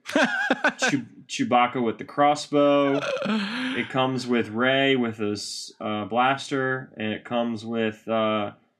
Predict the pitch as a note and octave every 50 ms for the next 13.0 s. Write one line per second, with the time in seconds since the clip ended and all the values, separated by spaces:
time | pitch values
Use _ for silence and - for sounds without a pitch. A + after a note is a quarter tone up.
0 | _ _ _ _ _ _ _ _ - A2 G#2+ G#2+ - - - B2+ B2 A#2+ A2+ G#2+
1 | A#2+ A#2+ A#2 A2+ A2+ A2+ A2 G#2+ - - B2 A#2 A#2 A#2 A#2+ B2+ C3 D3 D3+ C#3
2 | - - - A2 G#2+ G#2+ G#2 - - G#2+ G#2+ A2 A2 A2 A2+ G#2 G2+ A2 A2 G2
3 | G#2 A2 A2 A2 A2 G#2+ - - A#2+ A2+ A2+ A2+ A2 - _ _ _ _ _ _
4 | _ _ _ _ _ A#2 G#2+ G#2 G2+ G2+ G2+ G2 G2 G2 - - _ _ _ _
5 | _ _ _ _ _ _ - A2 G#2 G#2+ G#2+ G#2+ G2+ - A#2+ B2 B2 A#2 B2 B2+
6 | B2 B2 B2+ C3+ C#3 C3 C3+ C#3 C#3+ C#3 B2 A#2+ A2+ A2 A2+ A2+ - G#2+ A2 A#2+
7 | D3 E3+ - - - _ _ _ _ - - A2+ A2 A#2+ C3 - A2+ - - -
8 | - - - - F3 F#3 D3 C3+ D#3 E3 D3+ B2 D2+ A2+ C#3 D3 C3+ - - C#3+
9 | D3 C#3+ C#3+ C3+ C3+ C3+ C3 C3 C3 - - - _ _ _ _ _ _ _ _
10 | _ _ _ _ _ _ _ _ _ _ _ _ _ _ _ _ _ _ _ _
11 | _ _ _ _ _ _ - - D#3+ D#3 C#3+ D3+ E3+ D#3+ B2 G#2+ G#2 F#2 F#2 G#2
12 | G#2 G2 G#2+ G2+ - - A#2 A2 G#2+ A#2 A2+ A2 A#2 B2 B2+ B2 - - - -